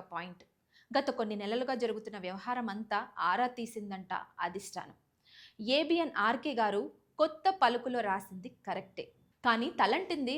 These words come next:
రేవంత్ రెడ్డి కాదు, కాంగ్రెస్ అధిష్టానమే రేవంత్ రెడ్డిని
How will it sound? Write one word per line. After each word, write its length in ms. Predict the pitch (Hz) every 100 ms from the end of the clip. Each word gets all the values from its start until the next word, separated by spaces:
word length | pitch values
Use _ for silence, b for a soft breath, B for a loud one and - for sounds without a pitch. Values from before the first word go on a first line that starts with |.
| 220 180
రేవంత్ 380 | 214 349 370 339
రెడ్డి 180 | 254 240 170
కాదు, 240 | 190 202 - _ _ 190
కాంగ్రెస్ 400 | 262 320 330 240
అధిష్టానమే 560 | 220 233 - 214 214 254 233
రేవంత్ 400 | 190 247 311 240 208
రెడ్డిని 320 | 185 165